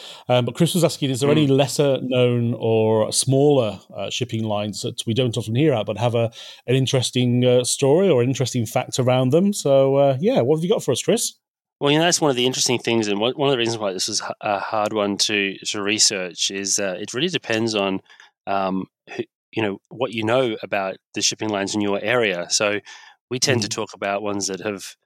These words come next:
Speaker 2: had an impact in the cruising industry or in, um, in Australia 'cause we're based here. Um, but if you're in
Speaker 1: Yeah.
Speaker 2: different parts of the world, it, it may be that your go-to shipping line is,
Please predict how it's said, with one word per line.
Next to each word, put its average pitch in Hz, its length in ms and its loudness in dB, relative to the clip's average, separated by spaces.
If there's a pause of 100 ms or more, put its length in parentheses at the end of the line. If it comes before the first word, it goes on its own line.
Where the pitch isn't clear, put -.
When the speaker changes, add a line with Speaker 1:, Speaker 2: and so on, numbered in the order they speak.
(180)
Speaker 2:
had 113 200 -2
an 101 80 -4
impact 107 520 -2
in 98 360 -4
the 98 60 -12
cruising 123 500 0
industry 107 640 0
or 95 340 -4
in, 98 340 -2 (460)
um, 95 320 -2
in 98 100 -4
Australia 98 560 -2
'cause - 160 -10
we're 90 100 -10
based 110 340 0
here. 90 220 -10 (440)
Um, 92 440 -8 (300)
but 104 100 -4
if 101 140 -8
you're 123 60 -2
in 110 80 -2
Speaker 1:
Yeah. 117 60 2
Speaker 2:
different 90 160 -4
parts 107 160 -2
of 95 120 -6
the 107 60 -6
world, 101 320 0
it, 110 160 -6 (240)
it 110 140 -6
may 113 220 0
be 113 280 0
that 107 180 -4
your 110 480 2 (320)
go-to 127 560 0
shipping 123 340 2
line 101 360 2
is, 120 640 2